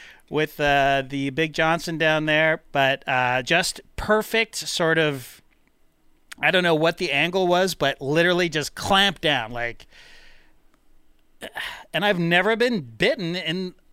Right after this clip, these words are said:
on the dick before. And it was, like, to the point where I was like, I reactively just sort of shoved her away. And then I got up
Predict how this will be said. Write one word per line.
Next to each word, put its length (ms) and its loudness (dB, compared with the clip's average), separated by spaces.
on 200 -2
the 80 0
dick 360 -2
before. 560 -8
And 260 0
it 140 -2
was, 380 -2
like, 300 2
to 180 -2
the 100 -2
point 320 -2
where 200 2
I 100 4
was 140 -2
like, 300 -4
I 300 -2
reactively 840 2
just 220 -4
sort 140 -2
of 180 -8
shoved 300 0
her 100 0
away. 460 -2
And 140 -4
then 100 -2
I 120 2
got 320 -2
up 260 0